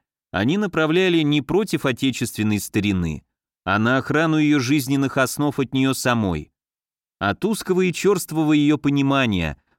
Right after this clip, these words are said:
воспитанного в народной массе дурным государственным и церковным руководительством, от рутины, которая их мертвила.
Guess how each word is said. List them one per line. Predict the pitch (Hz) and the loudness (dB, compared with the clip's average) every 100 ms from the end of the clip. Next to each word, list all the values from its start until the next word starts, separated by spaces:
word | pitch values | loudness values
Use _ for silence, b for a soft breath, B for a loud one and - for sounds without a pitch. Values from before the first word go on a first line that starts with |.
| - | -8
воспитанного | 82 123 - 143 143 139 131 131 | -2 -2 0 -2 0 0 2 0
в | 107 | 0
народной | 127 127 117 127 | 0 0 0 0
массе | 131 135 - 127 | 0 0 -2 -2
дурным | 123 123 131 120 | 0 0 0 0
государственным | 117 - 113 139 131 123 127 123 120 _ - | -2 -2 0 0 -2 -4 -2 0 -2 _ -4
и | 110 | -4
церковным | - 131 - 147 131 131 127 | 0 -2 0 0 2 0 0
руководительством, | 123 120 123 123 160 156 - 127 139 123 - _ _ _ _ | 0 0 0 0 -2 -2 -2 -4 -2 -2 -6 _ _ _ _
от | 98 110 | -4 0
рутины, | 147 151 - 202 190 | 2 0 0 0 0
которая | 156 143 156 151 147 | 0 -2 0 2 2
их | 143 139 135 | 2 -2 0
мертвила. | 143 131 131 139 80 78 | -2 -2 -2 -2 -2 -8